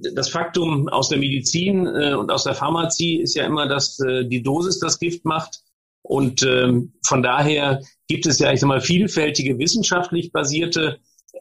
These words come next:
ähm, Entwicklungen und auch Erkenntnisse, die deutlich machen, es gibt diese Ernährungspyramide, wo zum Beispiel, äh, die süßen Dinge, äh, ganz oben stehen, also als etwas, was eben nicht für die tägliche, äh, oder <laughs> alleinige Ernährung geeignet ist.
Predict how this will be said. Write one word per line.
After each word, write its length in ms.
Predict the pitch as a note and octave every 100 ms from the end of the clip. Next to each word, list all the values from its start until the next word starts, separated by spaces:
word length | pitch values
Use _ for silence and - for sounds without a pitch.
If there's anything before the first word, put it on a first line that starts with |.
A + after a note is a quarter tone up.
| -
ähm, 340 | C3+ C3+ C#3
Entwicklungen 640 | C3+ C3+ C#3 D#3+ E3 D3+
und 140 | C#3 C3+
auch 180 | A#2 D3+
Erkenntnisse, 800 | B2 D#3 E3+ D#3+ D3+ - D3+
die 140 | C3 C3+
deutlich 360 | C3+ C#3+ D3
machen, 300 | A#2+ C#3 C#3+ C3
es 160 | A#2
gibt 200 | A#2+ -
diese 120 | A#2+
Ernährungspyramide, 1000 | A2 B2 D3+ E3 - D#3 C#3+ C#3+ D3+ C#3
wo 120 | B2+
zum 240 | C#3 D3+ C3+
Beispiel, 500 | B2 C3 - B2+ - _ _ _ _ -
äh, 200 | C3 B2+
die 180 | B2 B2+
süßen 400 | C#3+ E3 E3+ C#3
Dinge, 220 | D3+ D3 C#3+
äh, 180 | - B2
ganz 240 | B2+ C#3 C#3
oben 280 | D#3 E3
stehen, 340 | F3 - D#3 D3+
also 220 | C3 C3
als 160 | C3 B2+
etwas, 340 | - D3 A#2+
was 140 | C#3
eben 200 | - C3
nicht 160 | D3 E3
für 80 | D#3+
die 140 | C#3+
tägliche, 800 | C3+ D#3 D#3+ D3 C#3 D3+ C#3 A#2 C3
äh, 160 | C3
oder 420 | C3 A#2 B2 A#2+ A#2+
<laughs> 80 |
alleinige 400 | C3 A#2+ D3+ C3+
Ernährung 460 | C3 C#3+ E3 F3+ E3
geeignet 480 | C#3 - - - -
ist. 300 | C#3+ -